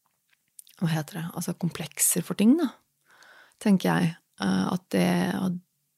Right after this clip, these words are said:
det ikke er helt greit. Det kan være vanskelig å gjøre noe med i etterkant, også fordi at jeg føler at sex og porno og sånn, det er fortsatt litt sånn tabu, er det ikke det? Selv om t-,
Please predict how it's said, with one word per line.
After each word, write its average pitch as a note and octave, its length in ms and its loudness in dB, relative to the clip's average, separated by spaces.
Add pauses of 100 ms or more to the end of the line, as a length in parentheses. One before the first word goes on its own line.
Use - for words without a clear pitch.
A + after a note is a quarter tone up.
(600)
det G3 140 4 (140)
ikke - 180 -4
er E3+ 240 0
helt D#3+ 360 -2 (840)
greit. G3+ 500 0
Det F#3 120 0
kan F#3 120 2
være F3+ 160 2
vanskelig E3 540 0 (280)
å E3+ 320 2 (720)
gjøre F#3 160 6
noe E3+ 160 6
med F3+ 180 4 (300)
i F#3+ 80 0
etterkant, F#3+ 560 -2
også F#3 200 -2
fordi F3 280 2
at D3+ 140 -8
jeg E3 100 -4
føler D3+ 260 -2
at - 240 -14
sex - 520 -4
og - 100 -20
porno D#3 380 -2
og D#3+ 80 -2
sånn, E3+ 100 0
det - 80 -4
er - 120 -12
fortsatt F3+ 280 -6
litt F3 160 -6
sånn E3 140 -2
tabu, D#3 320 -4
er F3 100 0
det E3 80 -4
ikke G#3+ 140 0
det? C4+ 80 0 (2250)
Selv F#3+ 220 4
om G#3 100 4
t-, - 220 -10